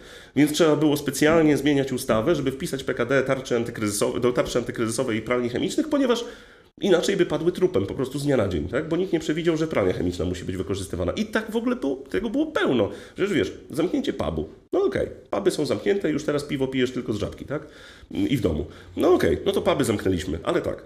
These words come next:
zwolniliśmy barmanów, zwolniliśmy sprzątaczki, zwolniliśmy firmę ochroniarską. Nie płacimy za X-owi, co się potem okazało, że za X jednak chce pieniądze, mimo to, że nie było, że nie było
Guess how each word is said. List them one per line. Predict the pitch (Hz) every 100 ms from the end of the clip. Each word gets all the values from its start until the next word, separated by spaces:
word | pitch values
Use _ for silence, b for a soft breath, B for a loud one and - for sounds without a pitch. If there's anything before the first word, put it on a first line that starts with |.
| -
zwolniliśmy | 117 120 135 156 185 156
barmanów, | 120 95 87 92 -
zwolniliśmy | - 113 101 113 143 143
sprzątaczki, | - 107 92 71 139
zwolniliśmy | 120 104 127 151
firmę | 135 139 131
ochroniarską. | 92 - 82 69 - - B B B
Nie | - 127
płacimy | 143 - -
za | 123
X-owi, | 120 120 117 98
co | 110
się | -
potem | - 160 -
okazało, | 113 110 123
że | 120
za | 107 123
X | 123
jednak | 127 123 117
chce | -
pieniądze, | 120 123 95 92
mimo | 80 90 90
to, | 95
że | 98
nie | 95
było, | 101 95 87 87
że | 95 98
nie | 98
było | 92 98 95 92 92 92